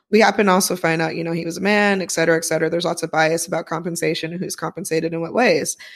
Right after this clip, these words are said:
So I saw that and I was like, "Oh, okay. So I'm being undervalued and underpaid. So I'm gonna ask for more money."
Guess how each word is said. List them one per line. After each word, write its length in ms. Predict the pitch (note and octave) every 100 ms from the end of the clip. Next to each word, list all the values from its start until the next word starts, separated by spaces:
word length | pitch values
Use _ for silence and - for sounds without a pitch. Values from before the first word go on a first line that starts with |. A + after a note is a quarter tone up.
| - -
So 120 | F#3+
I 100 | F#3+
saw 260 | - C#4 F#4
that 180 | G3+
and 80 | F#3+
I 40 | A3
was 120 | A3
like, 140 | A#3+ -
"Oh, 280 | G4+ E3+ -
okay. 340 | D4+ E3+ D#3+
So 140 | D#3+ F3
I'm 200 | F3 E3+
being 260 | E3+ F#3
undervalued 540 | F#3 G#3 G3+ E3 E3+ F3
and 100 | E3+
underpaid. 460 | G3+ D4 E4 - -
So 160 | - A3+
I'm 80 | E4+
gonna 140 | A#3
ask 140 | G#3+ -
for 80 |
more 120 | B3+ C#4+
money." 300 | G4 -